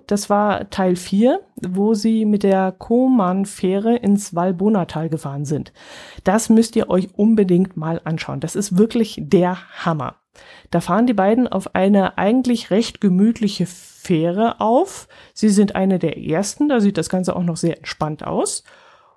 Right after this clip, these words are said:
Und da denkt man dann auch, okay, ja, mit dem Wohnwagen vielleicht keine so gute Idee, aber das könnte man durchaus vielleicht eventuell hinkriegen.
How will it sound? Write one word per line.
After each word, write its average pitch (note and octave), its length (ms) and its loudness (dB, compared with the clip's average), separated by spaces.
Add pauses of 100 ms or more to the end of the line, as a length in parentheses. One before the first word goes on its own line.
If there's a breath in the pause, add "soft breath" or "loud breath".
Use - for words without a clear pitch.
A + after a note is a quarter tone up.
(380 soft breath)
Und A#3+ 100 2
da A#3 120 4
denkt A3 260 0
man E4 100 0
dann G#3 140 2
auch, F3+ 340 0
okay, B3+ 440 -2
ja, A#3 300 2
mit A#3 120 4
dem G#3+ 100 2
Wohnwagen A#3 400 0
vielleicht A#3+ 460 -4 (320)
keine B3+ 320 4
so G#3 320 0
gute D4+ 320 -2
Idee, B3+ 480 -2
aber A3+ 320 2
das A3+ 180 -2
könnte A3 260 2
man G3 260 0
durchaus F#3+ 600 -2
vielleicht F#3 480 -2
eventuell D#3+ 640 -2
hinkriegen. D#3+ 580 -2